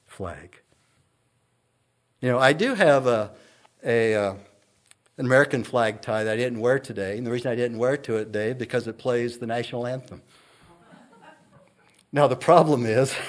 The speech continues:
<laughs> once you push the button and the national anthem starts, you can't stop it.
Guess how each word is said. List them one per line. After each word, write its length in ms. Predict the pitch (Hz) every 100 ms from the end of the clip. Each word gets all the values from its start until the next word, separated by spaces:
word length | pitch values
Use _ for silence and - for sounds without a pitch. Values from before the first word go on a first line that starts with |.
| - -
<laughs> 800 | 226 202 - - - - - -
once 220 | 185 190
you 80 | 185
push 300 | - 202 -
the 120 | 170
button 320 | 135 165 180
and 100 | 147
the 60 | 139
national 380 | 143 147 143 135
anthem 340 | 139 135 123
starts, 460 | - - 151 127 127
you 60 | 131
can't 240 | 135 117
stop 400 | - 139 123
it. 80 | -